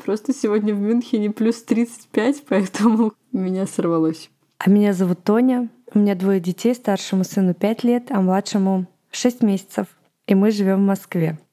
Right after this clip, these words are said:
Speaker 1: О!
Speaker 2: Да.
Speaker 1: Полгода Илюше было. Я пропустила этот момент. Поздравляю. Шесть месяцев уже человеку. Много.
Speaker 2: Уже человек большой, да. Уже ест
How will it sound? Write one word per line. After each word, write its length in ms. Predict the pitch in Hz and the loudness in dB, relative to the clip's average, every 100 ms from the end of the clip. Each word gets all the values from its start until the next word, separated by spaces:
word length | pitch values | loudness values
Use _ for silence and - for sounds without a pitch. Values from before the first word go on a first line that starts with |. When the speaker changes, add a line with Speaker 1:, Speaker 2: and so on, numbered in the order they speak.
| - | -2
Speaker 1:
О! 580 | 247 247 233 170 160 170 - | 0 2 2 0 -2 -4 -2
Speaker 2:
Да. 580 | 185 220 226 214 220 - _ _ | 2 2 2 0 -2 -6 _ _
Speaker 1:
Полгода 560 | - 214 214 196 196 196 | -2 0 0 -2 0 0
Илюше 420 | 185 226 294 - | 0 -2 -2 -4
было. 400 | 190 190 180 180 | -2 -2 -2 -4
Я 280 | 190 190 220 | 0 0 0
пропустила 580 | 220 208 202 220 - 214 | -2 -4 -4 -6 0 0
этот 220 | 190 196 202 | 2 0 0
момент. 460 | 202 196 190 202 - - _ _ - | 0 0 0 -2 -6 -18 _ _ -4
Поздравляю. 760 | 190 185 214 196 165 170 196 - _ | -2 0 0 0 -2 -2 -6 -12 _
Шесть 400 | - - 185 - | -4 -2 -2 0
месяцев 460 | 175 180 - - - - | 0 0 -4 -14 -10 -6
уже 160 | 175 | -6
человеку. 640 | 165 - 180 170 165 160 - - - | -4 -2 0 0 -2 -4 -14 -16 0
Много. 640 | 185 202 214 190 185 214 - _ | 4 4 4 2 0 -4 -8 _
Speaker 2:
Уже 180 | 202 202 | 2 2
человек 320 | 202 - 220 | 0 0 2
большой, 500 | 214 226 214 - 214 208 | 4 2 0 -2 0 2
да. 220 | 196 202 196 _ _ _ | 2 2 -2 _ _ _
Уже 200 | 208 202 | 0 2
ест 440 | 202 196 202 - | 2 2 0 -8